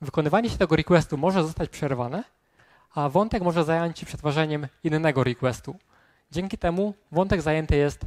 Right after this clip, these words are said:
przez cały czas. I jak się nazywa taki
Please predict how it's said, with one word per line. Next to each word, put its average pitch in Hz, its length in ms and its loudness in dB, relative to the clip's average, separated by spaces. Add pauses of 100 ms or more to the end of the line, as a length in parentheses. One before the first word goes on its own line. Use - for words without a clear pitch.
(100)
przez - 200 -4
cały 139 260 2
czas. - 420 -10 (2500)
I 143 140 -2
jak 170 160 2
się 196 140 -2
nazywa 160 320 2
taki 151 440 -4